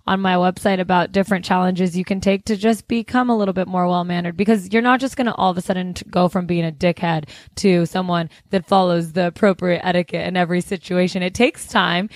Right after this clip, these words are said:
and it takes you to kind of step back, throw your ego in the back seat, and open your fucking eyes to what makes people feel good. So, I mean, I'm gonna leave you guys with a couple tips. Dating wise, gentlemen and ladies,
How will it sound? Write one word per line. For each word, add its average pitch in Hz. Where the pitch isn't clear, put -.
and 226
it 226
takes -
you 208
to 208
kind 214
of 185
step -
back, 196
throw 208
your 202
ego 220
in 226
the 202
back 202
seat, 233
and 190
open 202
your 233
fucking 220
eyes 226
to 247
what 233
makes 214
people 196
feel 240
good. -
So, 214
I 240
mean, 254
I'm 269
gonna 311
leave 277
you 233
guys 226
with 214
a 208
couple 202
tips. -
Dating 214
wise, 170
gentlemen 220
and 208
ladies, 180